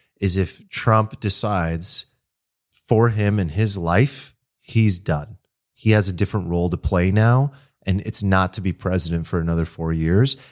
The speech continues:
and that he's gonna choose to actually not run at all and support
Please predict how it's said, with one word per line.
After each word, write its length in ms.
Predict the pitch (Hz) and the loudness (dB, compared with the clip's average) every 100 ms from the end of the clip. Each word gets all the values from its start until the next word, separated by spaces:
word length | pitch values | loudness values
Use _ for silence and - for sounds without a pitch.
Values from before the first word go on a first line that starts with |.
| - | -4
and 100 | 101 | 0
that 60 | 98 | 2
he's 140 | 95 | 2
gonna 160 | 107 90 | 0 0
choose 500 | - - 107 101 101 | -2 0 2 2 2
to 180 | - 92 | -2 0
actually 580 | 95 90 - 87 85 82 | -2 -2 -6 -4 -4 -2
not 320 | 101 101 98 | 0 0 0
run 180 | 98 85 | 0 2
at 80 | 82 | 2
all 400 | 110 82 73 - _ - | 2 2 -4 -10 _ -6
and 120 | 98 | -2
support 420 | - - 90 139 | -2 0 -2 -2